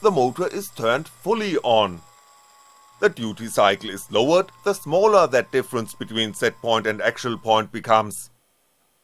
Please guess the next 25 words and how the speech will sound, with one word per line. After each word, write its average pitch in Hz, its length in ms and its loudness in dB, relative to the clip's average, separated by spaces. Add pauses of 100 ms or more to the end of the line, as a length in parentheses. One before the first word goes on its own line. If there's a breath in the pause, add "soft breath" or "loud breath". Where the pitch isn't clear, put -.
(1400)
A 117 120 -4
variable 156 560 0
in 113 220 -4
the 101 100 -6
source 190 320 4
code 147 260 2
defines 113 460 -4 (100)
the 113 140 -6
proportion 123 680 2
of 110 300 2
the 104 80 -8
duty 135 360 -10
cycle 196 460 0
in 147 200 -10
relation 107 580 -6
to 127 240 -8
the 95 180 -12
absolute 196 560 -4
difference 190 460 -6
between 208 420 -8
set 127 320 -4
point 170 380 0
and 202 180 -4 (140)
actual 185 420 -4
point. 110 540 0